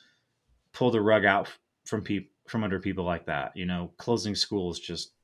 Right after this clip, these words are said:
you know, people have lives they're living. So it's like, maybe mom, mom, mom's single mom, she's working, you know, covid happens, but she's like, she's an essential worker, so she's still gotta go to school, but now, but the kid has to stay home.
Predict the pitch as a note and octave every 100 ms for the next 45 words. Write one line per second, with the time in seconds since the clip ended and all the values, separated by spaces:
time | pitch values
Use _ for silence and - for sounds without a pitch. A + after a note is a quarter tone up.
0 | _ _ _ _ A#2+ - D3 D3 C#3 F#2
1 | F2+ F2+ A2 A2+ - G2 F2 E2 D#2 C#2+
2 | C2+ - G2 F2+ G2 E2+ - _ - _
3 | - G2 G2 G2 G2+ G2+ G#2 A2 A#2+ A#2
4 | A2 A#2 A2+ - B2 A2+ A2+ A2 A2 A2
5 | G#2 A#2 G#2 A2 G#2+ A2+ A2 G#2+ - _
6 | _ _ _ A2+ A2+ G#2+ G#2 G2+ B2+ A#2+
7 | A#2 A2+ A#2 A2+ A#2+ A2+ A2 - A#2+ A#2
8 | B2+ A2 A#2+ A2 G#2 - - C3 A#2+ A#2+
9 | - B2 B2+ G#2+ A2 G#2 F#2 - F#2+ G#2
10 | - A2 G#2 G2+ G2 F#2 - G#2+ E2+ F#2
11 | F#2 F2+ - F#2 - F2+ G2+ F#2+ F2 D#2+
12 | E2 - C#2 D2+ D2+